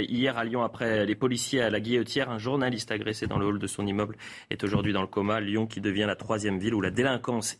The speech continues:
et les violences augmentent le plus. Quel crève-cœur. Et justement, l'insécurité dans les villes, euh, qui sont aujourd'hui dirigées par les maires verts.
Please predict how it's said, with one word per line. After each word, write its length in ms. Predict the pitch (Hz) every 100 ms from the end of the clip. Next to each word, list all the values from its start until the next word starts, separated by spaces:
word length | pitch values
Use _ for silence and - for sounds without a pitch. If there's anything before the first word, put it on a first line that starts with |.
| -
et 100 | 143
les 100 | 135
violences 440 | 120 120 117 - -
augmentent 640 | 131 123 135 156 160 - _
le 140 | 107 101
plus. 360 | - 151 143
Quel 280 | - 143 147 - - - -
crève-cœur. 520 | - 117 120 - 135 101
Et 80 |
justement, 440 | 104 165 - 117 98
l'insécurité 800 | 107 160 170 156 139 127 120 139
dans 180 | 160 104
les 120 | 98
villes, 360 | 90 117 151 160 - - _ -
euh, 200 | 98 90 - -
qui 120 | 95
sont 140 | -
aujourd'hui 400 | 107 92 95 120
dirigées 400 | 123 104 98 120
par 240 | 147 95 92
les 80 |
maires 240 | 92 101 92
verts. 380 | 90 107 98